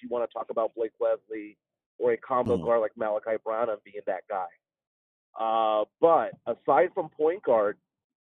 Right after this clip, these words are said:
Speaker 1: you know, I think about a, a, a lineup in there with Zach Collins, Wemby,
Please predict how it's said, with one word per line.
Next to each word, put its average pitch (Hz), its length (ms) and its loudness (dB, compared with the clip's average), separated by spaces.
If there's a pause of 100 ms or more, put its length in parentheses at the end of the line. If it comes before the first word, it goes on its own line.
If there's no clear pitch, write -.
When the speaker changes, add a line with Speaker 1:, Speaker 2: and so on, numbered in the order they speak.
(140)
Speaker 1:
you 113 60 -2
know, 127 120 -6 (3250)
I 147 40 -2
think 254 200 0
about 160 220 6
a, 127 180 2
a, 117 140 4 (100)
a 123 60 2
lineup 127 480 0
in 127 180 -4
there 95 320 -2 (460)
with 120 340 2 (260)
Zach 135 320 2
Collins, 131 580 2 (280)
Wemby, 127 680 -4